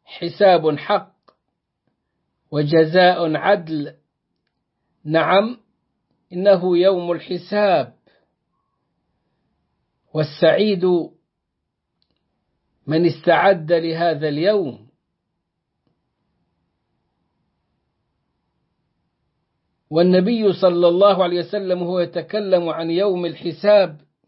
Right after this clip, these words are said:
يقول: "من نوقش الحساب عذب". قالت عائشة:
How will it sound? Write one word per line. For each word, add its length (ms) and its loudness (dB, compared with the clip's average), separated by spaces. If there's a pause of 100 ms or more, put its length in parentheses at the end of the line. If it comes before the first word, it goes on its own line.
(1900)
يقول: 300 0
"من 320 4
نوقش 560 0
الحساب 800 0
عذب". 680 2 (3750)
قالت 420 4
عائشة: 540 0